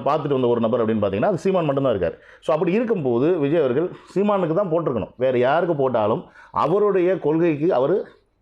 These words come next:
against-ஆ போற மாதிரி ஆயிரும். So, இது சாதாரண ஒரு பாமரனுக்கு கூட புரியும், புரியக்கூடிய ஒரு விஷயம் அப்படின்னும் போது, அப்ப அவருக்கு தானே அது போட முடியும், வேற யாருக்கு போடணும்? அப்படி இல்லைன்னா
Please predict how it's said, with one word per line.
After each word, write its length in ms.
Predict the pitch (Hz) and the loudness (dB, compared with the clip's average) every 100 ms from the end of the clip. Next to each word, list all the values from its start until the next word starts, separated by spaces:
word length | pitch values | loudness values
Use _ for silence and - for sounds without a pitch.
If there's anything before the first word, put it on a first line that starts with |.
| _ _ _ - | _ _ _ -6
against-ஆ 420 | 127 180 175 175 | -2 0 0 -2
போற 180 | 139 117 | 0 0
மாதிரி 240 | 117 127 180 - _ _ | 2 0 -2 -8 _ _
ஆயிரும். 280 | 104 101 85 - - - | -2 -2 -2 -10 -20 -12
So, 120 | - 185 | -2 0
இது 200 | 175 190 208 - | 2 0 -2 -4
சாதாரண 480 | - 143 170 190 208 | -4 -2 2 2 2
ஒரு 140 | 185 147 | 0 0
பாமரனுக்கு 480 | 151 165 156 131 | 0 0 0 -2
கூட 160 | 123 131 | -2 -2
புரியும், 340 | 120 120 113 - | 0 -2 -2 -2
புரியக்கூடிய 600 | 139 156 147 143 139 147 | 0 2 0 0 0 0
ஒரு 80 | 120 | 0
விஷயம் 280 | 101 95 113 | -2 -2 -2
அப்படின்னும் 280 | 101 101 87 | 0 -2 -2
போது, 160 | 85 131 160 - - - _ _ - | -2 -2 -2 -8 -20 -20 _ _ -6
அப்ப 140 | 170 | -2
அவருக்கு 260 | 156 202 208 | 0 0 0
தானே 140 | 220 | 0
அது 80 | 185 | 0
போட 180 | 143 175 | 0 0
முடியும், 300 | 135 135 110 - | 0 -2 -2 0
வேற 140 | 143 | 0
யாருக்கு 240 | 135 135 110 | 2 0 0
போடணும்? 240 | 101 95 151 | -2 -2 -2
அப்படி 180 | 160 | 0
இல்லைன்னா 200 | 165 202 | 0 0